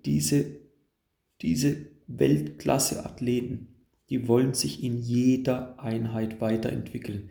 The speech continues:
Die streben immer nach einem noch höheren Level. Und jetzt übertragen auf dich,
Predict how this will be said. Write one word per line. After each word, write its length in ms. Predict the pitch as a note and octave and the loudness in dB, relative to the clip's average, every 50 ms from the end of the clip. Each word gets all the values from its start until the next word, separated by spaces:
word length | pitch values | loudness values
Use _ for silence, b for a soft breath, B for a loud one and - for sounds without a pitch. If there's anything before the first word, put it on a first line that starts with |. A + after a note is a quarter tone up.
| B B B B B B B B - | B B B B B B B B -8
Die 120 | - A2 | -6 -4
streben 760 | - - - - B2 B2 B2 C3 C#3 C3+ C#3 C3 C3+ - - - | -4 -6 -6 -2 0 2 4 4 4 4 2 -2 -2 -4 -6 -2
immer 340 | - C3+ B2+ B2+ C3 C3 C3 | 0 2 2 2 4 2 2
nach 300 | C3 A#2+ A#2 A#2 A#2 A2+ | 2 0 -2 -4 -4 -4
einem 180 | A2+ A2 A2+ A#2 | -4 -2 0 2
noch 320 | B2 B2+ B2+ B2 - - | 2 2 2 0 -4 -2
höheren 460 | C3 A#2+ A#2+ B2 A#2+ A#2+ A#2+ A#2 A2+ | 2 4 4 4 4 2 0 0 0
Level. 400 | A2 A2 A2+ A2+ A2 G#2+ G#2+ b b b b b b b b b b b b b _ _ _ | 0 0 0 0 -2 -4 -6 b b b b b b b b b b b b b _ _ _
Und 180 | _ - A2+ | _ -6 -2
jetzt 260 | B2 C3+ C3 - - - | -2 0 0 -2 -4 -4
übertragen 800 | - - B2+ B2 - - - G#2+ A2 A#2+ B2+ C3 C#3 C3+ C3 - - - - - | -2 -2 -2 -2 -2 -4 -4 0 0 2 2 2 0 0 -2 -2 -6 -12 -14 -10
auf 240 | - A2+ - - - - | -10 -10 -10 -12 -8 0
dich, 440 | - C3+ D#3 D3 - - - - | 2 2 2 2 0 -6 -8 -12